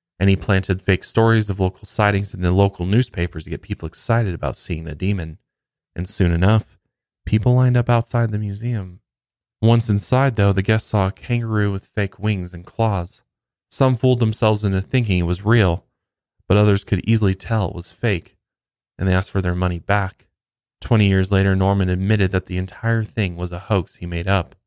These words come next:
He only put the ruse together because the museum had a low attendance throughout the years and he needed a new attraction that would bring in ticket sales.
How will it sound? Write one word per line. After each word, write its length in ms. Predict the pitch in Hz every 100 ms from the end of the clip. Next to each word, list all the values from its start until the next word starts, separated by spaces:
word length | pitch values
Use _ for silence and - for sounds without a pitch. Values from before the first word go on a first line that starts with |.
| _ _ _ _
He 80 | 117
only 180 | 123 120
put 200 | 127 120
the 80 |
ruse 220 | 110 113 107
together 320 | 113 110 107
because 280 | 104 113 107
the 60 |
museum 420 | 104 101 113 117
had 180 | 113 107
a 60 | 101
low 220 | 104 107
attendance 480 | 104 - 131 98 -
throughout 260 | 98 95
the 80 | 92
years 340 | 92 95 107 104
and 80 |
he 80 | 95
needed 380 | 92 101 101 95
a 100 | 90
new 240 | 98 98
attraction 640 | 92 - 127 139 - 85 85 _ _ _ _ -
that 80 |
would 120 | 92 95
bring 240 | 95 90
in 140 | 85
ticket 300 | 92 131 110
sales. 540 | - 92 85 85 -